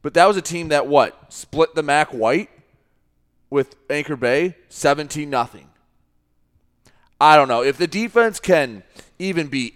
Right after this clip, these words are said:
eighty percent of what it was last year, and, and Bloink takes a step forward and some of these other guys take a step forward, this is a team that, again, in what we think might be a weaker mac Blue division, is going to be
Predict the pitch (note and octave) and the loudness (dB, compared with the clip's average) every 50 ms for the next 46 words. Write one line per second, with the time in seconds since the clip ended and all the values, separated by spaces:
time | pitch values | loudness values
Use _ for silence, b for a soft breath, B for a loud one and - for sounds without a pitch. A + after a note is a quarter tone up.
0 | - D#3+ E3+ F3+ F#3+ F#3 F3+ - - D#3+ C#3+ - - D3+ C3 A#2+ A2+ G#2+ A#2+ B2 | -4 0 0 0 0 -2 -6 -8 -6 -8 -8 -6 -6 -6 -4 -4 -6 -6 -4 -2
1 | B2+ B2 B2+ - B2 B2+ A#2 F#2+ G2+ G#2+ A2 A2+ B2 A2+ - - A2+ E2+ C2+ G#1 | -2 -2 -2 -4 -4 -6 -6 -6 -6 -4 -2 -2 -2 -4 -6 -12 -14 -16 -16 -16
2 | - b b b b b b b - B2+ B2 A#2+ A#2+ A2 A#2+ B2 A#2+ A#2 A#2 A#2 | -20 b b b b b b b -2 0 0 0 0 -2 -2 -4 -4 -4 -6 -8
3 | G#2+ - C3+ D3 D#3+ E3 D#3+ C#3 - - D#3+ D3+ - - C3 - - D3 C3+ A2 | -10 -8 -2 0 0 0 0 -2 -2 0 0 0 0 -4 -10 -6 -2 0 0 -2
4 | - - D3+ D3+ D3 C#3 C3 B2 - D#3 D3 D3 C#3 C3+ B2+ C#3+ C#3+ D3+ D3+ C3+ | -2 -4 -2 -2 -2 -2 -4 -8 -8 -8 -8 -6 -6 -6 -2 -2 0 0 0 0
5 | C3+ B2 A2+ A2 G#2+ - - b b b b - C#3+ D3+ - - B2+ - - - | 2 2 2 0 -2 -6 -12 b b b b -2 -2 -2 0 -2 -6 -6 -4 0
6 | C#3+ C3+ - - - - C3+ C#3 C#3+ C#3 B2+ A2+ G2+ F#2 F#2 - b b b b | 0 0 0 -2 -8 -8 -4 -2 -2 -2 -2 -4 -6 -8 -10 -12 b b b b
7 | b - E3 E3 - E3 F3+ F3+ D#3+ - E3 E3+ E3+ E3+ D#3+ D#3+ D3+ D3 C#3 C#3 | b -6 -6 -6 -4 -4 -4 -4 -4 -4 -8 -6 -6 -6 -8 -4 -2 0 0 0
8 | C3 B2+ C3 F3 F#3 G3 F3 D3+ C#3 C#3 b b b b - C#3 C#3+ C#3+ C3+ B2+ | 0 -2 -2 0 0 2 0 0 -2 -6 b b b b -6 -4 -4 -6 -6 -4
9 | B2 C#3+ D3+ - D3+ D#3 D3 - F3 D#3+ B2+ A#2 C3+ D3 D#3+ F3 - - E3+ D#3+ | 0 0 0 0 -2 -6 -8 -8 -8 -10 -10 -6 -2 0 0 0 -2 -2 -2 0
10 | D3+ C#3+ B2+ A#2 C3+ D#3+ D#3+ - F3 E3+ D#3 C#3+ C#3+ C#3+ C#3 D3 D#3 D3+ - - | 0 0 -2 -4 -6 -10 -10 -6 -6 -6 -6 -4 -2 0 2 2 2 2 0 -6
11 | - - B2 A#2+ C3+ C#3+ D3 C#3 C3+ A#2 F#2+ F2+ A2+ A#2 A#2+ A2+ E3 F#3 G#3 A#3 | -16 -12 -8 -6 -4 -4 -4 -4 -6 -8 -8 -6 -6 -6 -6 -6 -8 -8 -8 -8
12 | A3+ G3+ _ _ _ _ _ _ _ _ _ _ _ _ - D#3 D#3 D3+ D3 C#3+ | -12 -18 _ _ _ _ _ _ _ _ _ _ _ _ -2 2 4 6 6 6
13 | C#3 C3+ C3+ C3+ C3 B2+ A#2+ A#2 - - D#3 D3 D3 D3 D3 D3 C#3 - - E3 | 6 6 4 2 0 -2 -6 -10 -4 -2 0 0 0 -2 -4 -6 -10 -12 -12 -10
14 | D#3+ D3 C3 A2 C#3 C#3+ C3+ C3 B2+ B2 B2 A#2+ A#2 A2+ | -10 -10 -10 -8 -6 -4 -2 -2 -2 -4 -4 -6 -6 -8